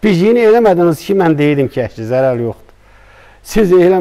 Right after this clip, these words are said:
bir-birə xəstəni oradan buraxdınız. Bəlkə mən yaxşı vəziyyətdə deyiləm, bir damımla gəlin, bir xəstəxanaya götürün. Böhrəmdə akaz və daş var imiş. Hə, o, bu dəqiqədə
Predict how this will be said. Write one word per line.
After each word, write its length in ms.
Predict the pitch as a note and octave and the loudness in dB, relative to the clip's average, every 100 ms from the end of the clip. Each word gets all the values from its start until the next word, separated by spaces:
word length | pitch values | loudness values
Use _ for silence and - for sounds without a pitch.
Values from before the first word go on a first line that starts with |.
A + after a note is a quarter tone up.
| D#3+ | -2
bir-birə 640 | D#3 D#3 D#3+ G#3+ F3+ F3 | -8 -12 -6 -2 0 0
xəstəni 480 | C#3+ D#3+ B2+ D#3+ E3 | 0 -4 -4 -2 0
oradan 460 | D#3+ D#3+ D#3+ E3+ D#3 | 0 0 0 0 -2
buraxdınız. 560 | D3 A#2+ G#2+ C#3+ D#3 - - - - | -2 -4 -4 -4 -4 -6 -20 -18 -8
Bəlkə 300 | B2+ - E3 | -8 -4 -2
mən 220 | E3+ E3+ - | 0 -2 -2
yaxşı 380 | D3 B2 - D#3+ | -2 -2 -4 -4
vəziyyətdə 400 | D3 C3+ A#2+ C3 A#2 | -4 -4 -6 -6 -2
deyiləm, 460 | C3 D#3 D#3+ C3+ C3 | -2 0 -2 -4 -6
bir 140 | C3 | -8
damımla 460 | - B2 C3 C#3+ C#3 | -4 -2 -2 -2 -2
gəlin, 380 | B2+ C#3+ D#3 D3 | -2 -2 -2 -4
bir 160 | C3+ C3+ | -4 -6
xəstəxanaya 640 | C3+ B2 C#3+ A#2+ C3 C#3 D#3+ | -4 -8 -6 -8 -6 -4 -4
götürün. 460 | F3 E3+ F3 D#3+ C3+ _ _ | -4 -6 -6 -6 -8 _ _
Böhrəmdə 420 | D#3 D#3 D#3 E3+ F#3 | -4 -2 0 0 -2
akaz 300 | D#3 F3 D3 | -4 -4 -4
və 80 | C#3 | -4
daş 300 | C#3 C3+ - | -4 -4 -4
var 160 | A2+ F#2 | -8 -8
imiş. 220 | F2 - _ _ _ - - - | -12 -18 _ _ _ -20 -20 -8
Hə, 140 | B2+ A#2 F#2 - _ - - | -6 -6 -8 -14 _ -20 -8
o, 120 | F3+ | -6
bu 200 | F#3+ A#3 | -4 0
dəqiqədə 320 | A#3 G#3 A3+ | 2 2 2